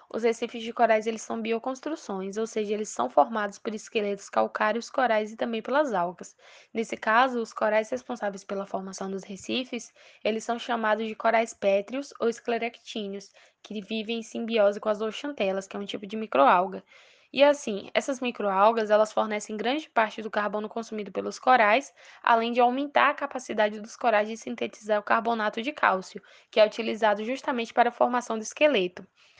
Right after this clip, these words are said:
É, os corais, eles secretam estruturas constituídas do carbono de cálcio abaixo da camada dos tecidos vivos, que é o que denominamos de pólipos, que nesse caso,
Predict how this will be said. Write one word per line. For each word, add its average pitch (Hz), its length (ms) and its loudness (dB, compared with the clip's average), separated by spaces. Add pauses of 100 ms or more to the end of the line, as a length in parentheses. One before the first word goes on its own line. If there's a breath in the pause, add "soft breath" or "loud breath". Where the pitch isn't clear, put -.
(600 soft breath)
É, 214 280 6
os 226 120 -6
corais, 262 560 6
eles 220 200 0
secretam 226 600 2
estruturas 214 500 -2
constituídas 214 720 -4
do 202 80 -8
carbono 214 420 -2
de 214 120 -8
cálcio 240 460 2
abaixo 190 300 2
da 196 140 -4
camada 202 340 -4
dos 208 140 -8
tecidos 226 500 -4
vivos, 240 400 -4 (300 soft breath)
que - 100 2
é 277 40 10
o 277 40 2
que 285 120 -2
denominamos 269 580 0
de 330 100 4
pólipos, 196 680 6 (320 loud breath)
que - 80 -2
nesse 240 260 0
caso, 233 500 4